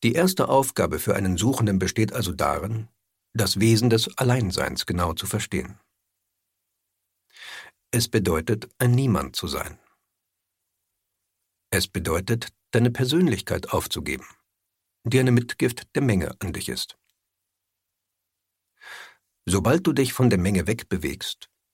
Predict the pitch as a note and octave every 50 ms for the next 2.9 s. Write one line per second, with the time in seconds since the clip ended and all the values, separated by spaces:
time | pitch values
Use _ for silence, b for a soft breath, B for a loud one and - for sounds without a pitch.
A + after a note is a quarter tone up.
0 | _ _ _ _ - - C3 D#3+ - - - C#3+ B2 A#2+ G2 F#2 D#2+ F2+ F#2+ -
1 | - - G#2 F#2+ - - - F#2 G#2+ G#2 - - - - - B2+ A#2+ B2 B2 A#2+
2 | C3 A#2+ G#2 F#2 F2+ F2 F2 G2+ A2 A#2 C3 - - - - - -